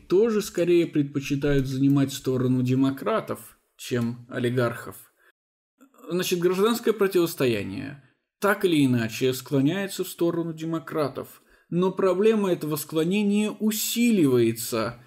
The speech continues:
потому что в отличие от олигархов, от медленных олигархов,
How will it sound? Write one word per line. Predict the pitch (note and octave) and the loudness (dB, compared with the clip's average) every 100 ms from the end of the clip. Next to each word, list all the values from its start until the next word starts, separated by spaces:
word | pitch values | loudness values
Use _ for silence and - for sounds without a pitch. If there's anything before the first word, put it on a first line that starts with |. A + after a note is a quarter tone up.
| _ _ | _ _
потому | D3+ D#3 E3+ E3 | 0 0 0 -2
что | - D#3 | -2 -2
в | D3+ | 0
отличие | D3+ E3 F#3+ F3 - C3 B2+ B2+ - | -2 -2 -2 -2 -2 0 2 0 0
от | D3 C3+ C3 - _ _ - | 2 2 0 -12 _ _ -6
олигархов, | B2+ A#2+ A#2+ E3+ G#3 G#3 B2 - C3+ | -2 0 2 2 0 0 -6 -6 -6
от | C3 | -2
медленных | C#3+ D#3+ F#3 C#3+ B2 B2 B2 | 2 4 4 4 2 0 0
олигархов, | A#2+ A#2+ B2+ B2 - - - | -2 -2 -2 -4 -6 -14 -16